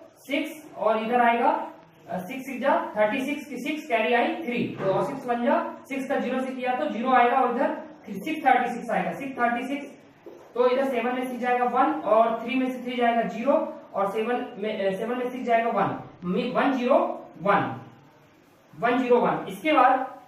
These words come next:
यहाँ तक का हमने यहाँ पे कर लिया कंप्लीट। अब सिक्सटी वन लास्ट पेयर बचा है, उसको इधर लिख लेंगे। अब इसमें सिक्स,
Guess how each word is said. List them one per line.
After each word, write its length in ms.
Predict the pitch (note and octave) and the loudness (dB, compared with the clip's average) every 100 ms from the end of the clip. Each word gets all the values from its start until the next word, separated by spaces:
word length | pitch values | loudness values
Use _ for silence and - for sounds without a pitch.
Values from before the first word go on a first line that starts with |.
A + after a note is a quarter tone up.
| - _ - | -20 _ -14
यहाँ 280 | F3+ G#3 C4+ | -4 -2 0
तक 120 | C4+ C#4 | 2 2
का 80 | |
हमने 200 | C4+ C4 | 2 4
यहाँ 140 | C4 C4+ | 4 4
पे 100 | C4 | 2
कर 120 | C4+ | 2
लिया 180 | C4+ C4+ | 4 4
कंप्लीट। 360 | C4 C4 D4+ - | 4 2 0 -4
अब 100 | G#3+ | -6
सिक्सटी 280 | A#3+ A#3+ C#4+ | -8 -8 -4
वन 160 | C#4 B3 | 0 2
लास्ट 340 | A#3+ C4 - | 4 2 0
पेयर 200 | C4 C4 | -2 2
बचा 240 | A#3 A#3 C4 | 2 2 2
है, 80 | |
उसको 200 | B3 - | 0 0
इधर 320 | A#3+ C#4+ D#4+ - - - - - - - - F3 | 0 2 0 -2 -10 -18 -20 -20 -20 -20 -12 -6
लिख 220 | A3 G3+ | -4 -2
लेंगे। 320 | D#3+ C3+ B2+ - - - _ | -2 -2 -6 -12 -16 -20 _
अब 160 | A#3+ D4+ | 2 2
इसमें 540 | C4 C#4 D4 D4+ - - - - - - - _ _ _ _ _ _ _ _ - | 2 2 0 0 -6 -16 -20 -20 -20 -20 -20 _ _ _ _ _ _ _ _ -8
सिक्स, 320 | D4 D4+ - | -2 -2 -4